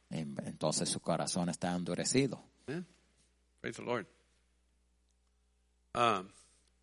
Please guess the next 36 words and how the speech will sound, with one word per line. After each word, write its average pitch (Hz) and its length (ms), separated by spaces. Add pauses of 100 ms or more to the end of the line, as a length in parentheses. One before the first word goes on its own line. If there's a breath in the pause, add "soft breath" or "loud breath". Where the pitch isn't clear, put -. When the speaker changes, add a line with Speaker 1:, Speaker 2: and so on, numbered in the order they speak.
(1120)
Speaker 2:
it 120 280
says, 127 540
um, 107 460 (680)
"The 120 100
sound 190 320
of 185 60
their 135 160
wings 170 460
was 117 120
like 117 200
the - 60
sound 135 380
of 98 140
chariots 117 640
of 110 100
many 147 300
horses 143 520
rushing 123 480
to 95 80
battle." 95 400 (1160)
First - 200
Speaker 1:
Eh, 80 180
Speaker 2:
Revelation 107 460
nine 98 180
nine. 90 540
Speaker 1:
nine - 0
nine. 87 340
El 90 140
ruido 120 360
de 117 80
sus 107 300
alas 110 320
era 90 200
como 95 300
un 92 120
es-, 87 200